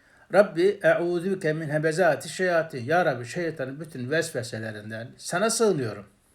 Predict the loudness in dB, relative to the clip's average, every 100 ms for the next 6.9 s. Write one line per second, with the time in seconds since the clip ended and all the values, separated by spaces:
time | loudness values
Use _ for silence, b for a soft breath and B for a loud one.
0 | _ _ b b -2 4 6 8 8 6
1 | 4 0 0 0 -2 0 2 2 -2 -6
2 | -8 -10 -10 -16 _ _ _ _ b b
3 | b b 4 6 2 -2 -2 -2 -4 -2
4 | 2 4 6 6 4 0 -4 -6 -14 -18
5 | _ _ _ _ _ _ _ _ _ _
6 | _ _ _ _ -4 -2 -2 -4